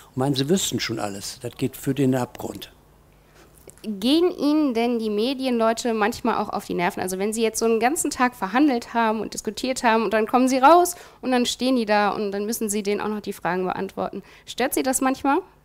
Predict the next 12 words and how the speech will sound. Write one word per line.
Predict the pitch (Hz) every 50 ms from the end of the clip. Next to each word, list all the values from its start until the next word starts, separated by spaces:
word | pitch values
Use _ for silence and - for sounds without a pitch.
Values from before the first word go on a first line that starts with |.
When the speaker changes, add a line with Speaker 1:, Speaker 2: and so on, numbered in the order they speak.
| _ _ _ _ - - _ _ _
Speaker 1:
Klar | - - 113 113
gibt's | 110 110 - -
sowas | - 104 104 98 101
auch, | 110 117 117 98
wenn | 101 107
man | 107 104
müde | 107 117 127 127 127 127
ist, | 120 104 - 107
wenn | 107
man | 107 104
gereizt | 107 104 104 110 120 127 - - - -
ist | 113 98 - -